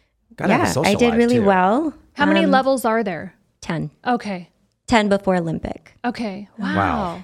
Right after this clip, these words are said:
Speaker 2: So it was
Speaker 1: Wow.
Speaker 2: pretty serious. It was hardcore. The coaches are crazy.
Speaker 1: Yeah.
Speaker 2: Um,
Speaker 1: I can only imagine, 'cause like you said, you're out there probably, like, six hours every day on, on
Speaker 2: Yeah.
Speaker 1: practicing and stuff.
Speaker 2: Yeah, you don't have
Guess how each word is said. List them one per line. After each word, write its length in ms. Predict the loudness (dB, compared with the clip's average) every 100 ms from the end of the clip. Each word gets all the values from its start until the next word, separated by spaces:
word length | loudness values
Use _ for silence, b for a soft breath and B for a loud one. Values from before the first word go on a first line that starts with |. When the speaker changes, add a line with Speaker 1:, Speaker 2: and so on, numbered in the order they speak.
| -12
Speaker 2:
So 260 | -2 0
it 40 | 2
was 100 | 0
Speaker 1:
Wow. 100 | -2
Speaker 2:
pretty 240 | 0 0 -2
serious. 600 | -4 -2 0 0 0 -2
It 60 |
was 140 | -4 -2
hardcore. 640 | -2 -2 -2 0 2 2
The 80 | -2
coaches 400 | -6 -6 -6 -10
are 100 | -10
crazy. 720 | -6 -4 -4 -4 -6 -6 -8 -12 b b _
Speaker 1:
Yeah. 360 | -6 -2 -2 -4
Speaker 2:
Um, 240 | -6 -6
Speaker 1:
I 80 | -6
can 140 | -4 -2
only 180 | 0
imagine, 400 | 0 -2 -4 -6
'cause 140 | -6 -8
like 100 | -8
you 60 |
said, 200 | -6 -6
you're 120 | -2 -2
out 180 | -2
there 80 | -4
probably, 300 | -6 -6 -6
like, 260 | -8 -10 -12
six 640 | -10 -10 -10 -14 -14 -14 -6
hours 360 | -4 -4 -4
every 140 | -6 -6
day 240 | -4 -4
on, 300 | -4 -8 -8 -6
on 140 | -4 -2
Speaker 2:
Yeah. 320 | -2 -2 -2
Speaker 1:
practicing 480 | -4 -8 -12 -12 -12
and 100 | -14
stuff. 300 | -12 -12 -12 _
Speaker 2:
Yeah, 200 | -6 -4
you 140 | -4
don't 100 | -2
have 180 | -2 -6